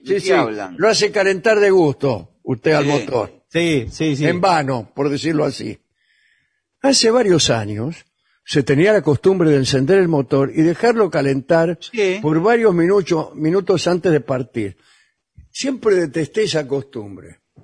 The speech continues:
Speaker 1: Bueno, pero decían que se calentaba el motor todo parejito.
Speaker 2: Eh, me importa, señor. Agarre el motor, enciéndalo y váyase. Yo vivo, mi, mi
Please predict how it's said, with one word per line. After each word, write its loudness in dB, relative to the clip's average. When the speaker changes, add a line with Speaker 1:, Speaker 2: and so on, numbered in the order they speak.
Speaker 1:
Bueno, -4
pero -2
decían -4
que -8
se -8
calentaba 0
el 0
motor -4
todo -2
parejito. -4
Speaker 2:
Eh, -8
me -4
importa, -4
señor. -6
Agarre -2
el -2
motor, 0
enciéndalo 0
y 4
váyase. -2
Yo 4
vivo, 0
mi, -2
mi -6